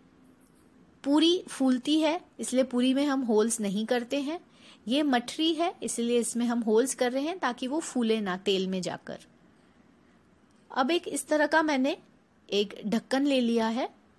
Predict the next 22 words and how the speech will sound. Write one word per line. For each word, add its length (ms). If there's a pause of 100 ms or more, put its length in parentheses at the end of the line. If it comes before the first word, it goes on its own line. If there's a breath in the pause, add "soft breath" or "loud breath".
(640)
आपके 280
पास 300
कोई 180
और 320
ऐसा 280
शेपर 500
हो, 360
आप 220
उसे 220
भी 160
इस्तेमाल 460
कर 140
सकते 400
हैं 160 (540 loud breath)
और 200
इसे 180
छोटे-छोटे 760
राउंड्स 520
में 180 (200)
कट 180
कर 180
लें। 220